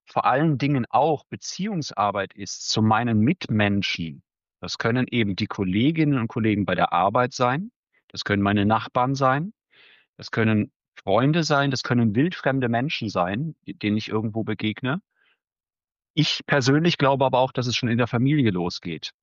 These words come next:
ja, und dass auch eine Familie schon mehr oder weniger demokratisch oder autokratisch organisiert sein kann. Und insofern wäre jetzt so ein, ein zentraler, eine zentrale Annahme von uns,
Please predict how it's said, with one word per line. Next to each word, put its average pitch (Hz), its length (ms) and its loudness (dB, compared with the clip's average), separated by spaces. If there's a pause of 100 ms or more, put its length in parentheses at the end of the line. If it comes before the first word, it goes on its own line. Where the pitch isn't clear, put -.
(120)
ja, - 240 -6
und 101 140 -4
dass 104 160 -4
auch - 160 -2
eine 117 80 0
Familie 113 460 4
schon 98 360 0
mehr 98 280 2
oder 95 200 -2
weniger 101 300 2
demokratisch 92 560 -2
oder - 180 -2
autokratisch 90 640 -6
organisiert 85 520 -10
sein 80 200 -8
kann. - 220 -14 (760)
Und 123 80 4
insofern 131 440 2
wäre 127 180 2
jetzt 123 200 2
so - 80 0
ein, 139 400 0
ein 135 280 0
zentraler, 127 920 2 (220)
eine 120 200 -4
zentrale 120 480 -2
Annahme 135 420 0
von 110 200 -6
uns, 127 360 -4